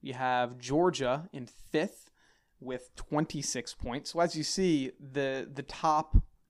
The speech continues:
five is, is very, very close, especially three, four, and five. And it, it continues that way, uh, as you go down 'cause there's less points available.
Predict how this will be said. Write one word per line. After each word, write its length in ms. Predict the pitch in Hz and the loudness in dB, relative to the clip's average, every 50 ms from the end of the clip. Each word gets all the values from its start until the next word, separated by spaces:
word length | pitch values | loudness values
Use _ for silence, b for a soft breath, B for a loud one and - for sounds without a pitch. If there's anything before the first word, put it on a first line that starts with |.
| _ _ | _ _
five 540 | - 147 147 147 139 127 117 113 110 110 113 | 6 8 8 8 6 6 4 0 -4 -6 -8
is, 340 | 120 117 113 113 113 117 113 - | -8 -8 -8 -8 -10 -10 -10 -10
is 160 | 127 120 117 | -12 -12 -14
very, 360 | 120 113 117 135 143 139 135 | -16 -8 -4 -2 -2 -2 -2
very 220 | 123 127 127 117 117 | -2 -4 -4 -4 -6
close, 340 | - - 110 - - - - | -8 -12 -12 -12 -10 -10 -8
especially 760 | 143 - - - 165 160 156 - - 156 147 143 135 127 b b b b b b b _ _ - - | -6 -6 -2 4 4 4 4 4 -2 0 0 0 -2 -4 b b b b b b b _ _ -14 -10
three, 260 | 147 143 139 135 131 | -8 -8 -6 -8 -10
four, 360 | 127 - - 131 123 120 113 | -10 -10 -8 -8 -6 -6 -6
and 100 | 110 110 | -8 -12
five. 380 | - _ - - - - - - | -14 _ -14 -14 -14 -16 -16 -14
And 140 | 127 120 120 | -14 -14 -12
it, 80 | 120 - | -12 -10
it 420 | 131 127 - - 139 - _ _ | -10 -10 -10 -10 -14 -16 _ _
continues 480 | - 151 143 - 160 151 139 123 113 - | -10 -10 -6 -4 -2 -2 -2 -2 -4 -4
that 180 | 120 107 107 | -6 -6 -6
way, 220 | - 117 117 117 113 | -6 -8 -8 -8 -8
uh, 140 | 110 110 - - | -8 -10 -10 -8
as 340 | 117 113 110 110 110 - - | -6 -6 -6 -8 -10 -14 -16
you 100 | 120 110 | -16 -16
go 140 | 117 113 117 | -14 -10 -6
down 280 | - 160 165 165 156 | -4 -2 -2 -2 -4
'cause 120 | 147 135 117 | -6 -10 -18
there's 220 | - - - - | -18 -20 -20 -18
less 140 | 120 107 - | -18 -18 -8
points 320 | - - - - - - - | -6 -6 -6 -6 -8 -12 -12
available. 440 | - - 65 - - - - - | -12 -12 -12 -12 -12 -14 -16 -16